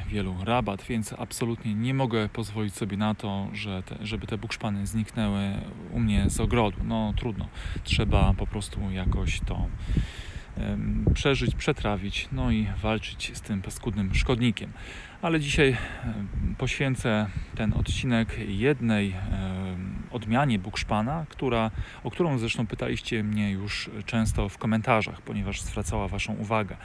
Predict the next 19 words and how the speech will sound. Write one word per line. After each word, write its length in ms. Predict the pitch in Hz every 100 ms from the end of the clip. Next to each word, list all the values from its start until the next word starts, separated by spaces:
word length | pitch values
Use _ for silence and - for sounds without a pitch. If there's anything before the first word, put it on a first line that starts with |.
| - - - - -
I 80 | -
to 120 | 175
jest 260 | 170 - - - - - - -
odmiana, 640 | 127 110 123 131 123 113 110 - - - - -
em, 640 | 113 104 101 98 98 107
bukszpana 600 | 104 120 - - 135 120 110
zwana 520 | 104 101 98 95 95
variegatą, 760 | 104 110 110 104 113 113 - - 107
czyli 320 | - 120 107
taka 500 | - 117 - 107 104 -
o 240 | 92 92 - - - - -
dwubarwnych 760 | 156 156 113 107 101 101 - -
liściach, 600 | 113 127 123 - 113 -
jak 160 | 135
chociażby 440 | - 120 110 - 101
ta 200 | - 127
tutaj 340 | - 104 101 -
prezentowana. 680 | 110 110 98 107 123 107 - - - - - - - - - - - - - - - - -
Ta 260 | 170 160